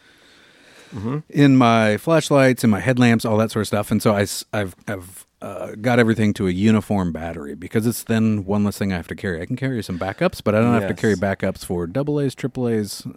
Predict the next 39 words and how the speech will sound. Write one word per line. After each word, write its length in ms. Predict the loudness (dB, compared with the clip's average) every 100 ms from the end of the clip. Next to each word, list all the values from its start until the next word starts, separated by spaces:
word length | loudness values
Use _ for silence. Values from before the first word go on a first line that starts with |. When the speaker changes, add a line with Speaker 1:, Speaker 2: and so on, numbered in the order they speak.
| -14
Speaker 2:
uh, 60 | -14 -16 _ -20
D 180 | -4 0
Speaker 1:
All 40 |
that. 60 | 2
Speaker 2:
batteries, 500 | 2 2 0 0 -2
all 200 | -8 -10
that, 180 | -10 -12
right? 220 | -10 -10 -8
Speaker 1:
Yeah. 160 | -4
Speaker 2:
So 200 | 0 0 -2 _ _ -20 _
what 140 | 2
we 100 | 4
found 300 | 2 2 2
out 280 | 2 0 -2
re-, 140 | -4 -4
not 220 | -4 -4
too 100 | -6
long 220 | -6 -4 -4
ago, 180 | -4
I 40 | -4
think 160 | -6
it 40 | -8
was 80 | -8
last 320 | -12 -12 -12
year, 120 | -10
the 80 | -8
year 100 | -8
before, 460 | -8 -6 -4 -4 -8 _ _ _ _ _ _ _ _
part 260 | -4 0 0
of 140 | -2
our 200 | -4 -6
protocol 800 | -4 -2 -2 -2 -6 -6 -4 -6
for 400 | -8 -8 -8 -10 -16 _ _ _
using 460 | -2 0 2 0 -2
a 240 | -6 -10 -10
cell 360 | -8 -6 -4 -8
phone 640 | -8 -6 -4 -4 -6 -6
mobile 380 | -6 -4 -4 -6
app 260 | -6 -10